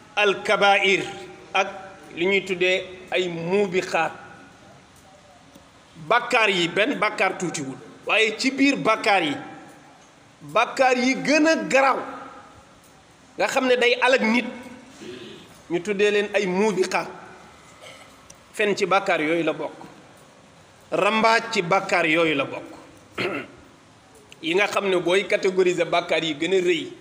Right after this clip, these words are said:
ñu naan la ay bokkaale, ay rey nit, boole ci fen ak rambaaj.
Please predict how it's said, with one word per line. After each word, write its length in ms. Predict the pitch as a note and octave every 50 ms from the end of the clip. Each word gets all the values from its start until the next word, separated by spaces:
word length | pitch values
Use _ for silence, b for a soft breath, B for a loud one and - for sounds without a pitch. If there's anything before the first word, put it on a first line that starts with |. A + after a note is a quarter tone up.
| - - - - - - - -
ñu 100 | D3+ D#3+
naan 180 | E3+ F3 F3 F3
la 80 | E3 E3+ -
ay 140 | E3 F3+ E3
bokkaale, 760 | C#3 B2+ E3+ E3+ E3+ - E3+ E3 E3 D#3+ D#3+ E3 E3+ E3+ -
ay 220 | C#3 C#3+ D#3 D#3+ E3
rey 220 | E3+ F3 E3+ E3+
nit, 260 | E3 E3+ E3+ E3+ - - C#3
boole 240 | D3+ E3+ F3 F3+ F3 F3
ci 100 | E3+ D#3
fen 240 | - E3+ D#3+ F3 G3 - -
ak 120 | C#3+ D#3 C#3+
rambaaj. 320 | C#3+ D3+ C#3+ C#3 - -